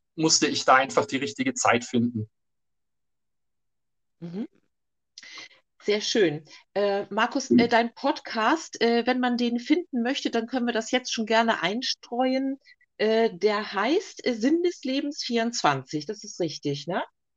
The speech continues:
Speaker 1: Genau.
Speaker 2: Für
Speaker 1: Also
Speaker 2: unsere
Speaker 1: zum einen kann
Speaker 2: Zuhörer.
Speaker 1: man, zum einen kann man den Podcast natürlich auf meiner Webseite finden, sinn des lebens vierundzwanzig punkt de. Da gibt's
Speaker 2: Ja.
Speaker 1: auch eine Rubrik Podcast, da kann man direkt draufgehen und kann die einzelnen Folgen anhören.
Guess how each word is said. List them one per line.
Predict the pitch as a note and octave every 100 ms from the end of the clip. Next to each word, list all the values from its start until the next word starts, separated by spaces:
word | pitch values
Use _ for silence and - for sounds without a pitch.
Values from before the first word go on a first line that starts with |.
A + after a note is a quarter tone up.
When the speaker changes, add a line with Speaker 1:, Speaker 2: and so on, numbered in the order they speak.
| _ _ _ _ _ _
Speaker 1:
Genau. | - C3 A#2+ A#2 -
Speaker 2:
Für | D3
Speaker 1:
Also | D3+
Speaker 2:
unsere | D#3+ F3
Speaker 1:
zum | B2+
einen | C3+ F3 D#3+
kann | F3+
Speaker 2:
Zuhörer. | F3 F3
Speaker 1:
man, | - _ _ _ - _ _
zum | - D#3
einen | C3+ D3+
kann | F#3+ E3+
man | E3+
den | D#3 D3
Podcast | F3+ F3+ - -
natürlich | D#3+ - D#3+ E3 E3
auf | D3+
meiner | D3 C3
Webseite | B2 D3 - E3 E3+
finden, | E3 F3 F3+ F3
sinn | E3+ D3+
des | C3 -
lebens | D3+ D#3+ -
vierundzwanzig | - C#3+ B2 - C3 - E3
punkt | - C3+ A#2+
de. | B2 A#2+ D#3+ A#3+ - _ _ _
Da | -
gibt's | B2+ F3 D#3
Speaker 2:
Ja. | E3
Speaker 1:
auch | C#3+ - - _ _ _ _ _ _ _ -
eine | C#3+ D#3 D3 - -
Rubrik | C#3+ C#3 D#3+ -
Podcast, | F3+ F#3+ - F#3+ F#3 -
da | D3+
kann | - D3+
man | D3+ -
direkt | D3+ D3 -
draufgehen | C3+ C#3+ - E3 E3 D#3+
und | D3 C#3+
kann | D3 C#3+
die | D3
einzelnen | C3+ C3+ C#3+ B2 A#2+
Folgen | A#2+ A#2+ A#2+
anhören. | B2 E3 F#3 G3 G#3+